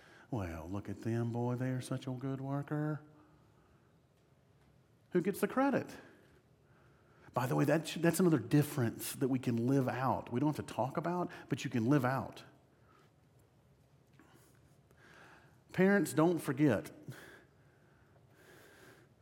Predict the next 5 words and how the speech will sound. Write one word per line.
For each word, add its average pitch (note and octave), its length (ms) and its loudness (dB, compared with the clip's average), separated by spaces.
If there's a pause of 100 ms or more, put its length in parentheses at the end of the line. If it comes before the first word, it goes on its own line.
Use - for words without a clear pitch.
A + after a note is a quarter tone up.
(220)
Don't E3 180 2
forget. D3 480 2 (880)
Days D#3+ 260 6
are C#3 60 4
long, C3+ 600 6